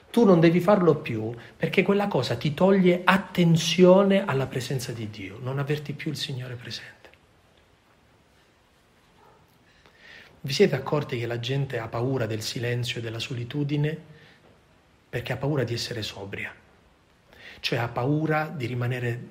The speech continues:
sola con se stessa davanti al Signore. E noi siamo i primi, eh, che possiamo stare anche in un monastero e avere lo stesso problema, avere il problema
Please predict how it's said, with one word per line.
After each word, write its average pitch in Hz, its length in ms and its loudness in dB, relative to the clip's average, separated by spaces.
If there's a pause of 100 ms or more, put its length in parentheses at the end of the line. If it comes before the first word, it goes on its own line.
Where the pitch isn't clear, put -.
sola 139 380 -2
con 117 180 -6
se - 160 -6
stessa - 500 -8
davanti 120 460 -6
al 110 100 -10
Signore. 107 540 -10 (1500)
E - 120 -8
noi 147 200 2
siamo 110 220 -2
i 113 80 -2
primi, 110 460 -2
eh, 120 220 -4 (460)
che - 140 -12
possiamo 127 340 -2
stare 143 300 -2
anche 156 300 0
in 123 40 -2
un 131 120 -2
monastero 151 720 -2
e 139 100 -6
avere 147 240 0
lo 131 100 -2
stesso 131 380 -6
problema, 120 800 -8 (760)
avere 156 280 0
il 135 120 -2
problema 160 840 -2